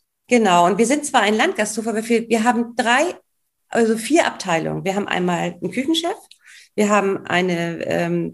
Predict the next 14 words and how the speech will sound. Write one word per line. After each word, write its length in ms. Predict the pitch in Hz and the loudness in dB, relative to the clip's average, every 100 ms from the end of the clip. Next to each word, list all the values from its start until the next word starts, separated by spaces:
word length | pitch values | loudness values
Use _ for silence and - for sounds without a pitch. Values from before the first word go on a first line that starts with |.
| - | -6
äh, 420 | 170 165 170 170 | -4 -4 -4 -6
eine, 640 | - 170 170 170 165 165 165 - _ - - | -6 -4 -4 -4 -6 -8 -10 -16 _ -12 -6
äh, 200 | 170 170 | -4 -4
Rezeptionistin 800 | 202 208 - 196 240 233 262 220 | -4 -6 -4 0 0 0 -2 0
und, 300 | 196 180 185 | 0 -2 -2
äh, 220 | 175 175 175 | -2 -2 -6
äh, 200 | - 175 | -4 -2
also 180 | - 170 | -2 -2
eine 140 | 170 | -2
Hotelfachfrau, 680 | 175 196 190 196 - 190 185 | -2 -4 -4 -6 -6 -2 0
die 220 | 185 180 | 0 -2
eben 160 | - 175 | -2 -2
Rezeption 680 | 190 - 185 - 196 202 185 | -4 -6 -6 -4 -2 0 0
und, 300 | 180 185 | -2 -2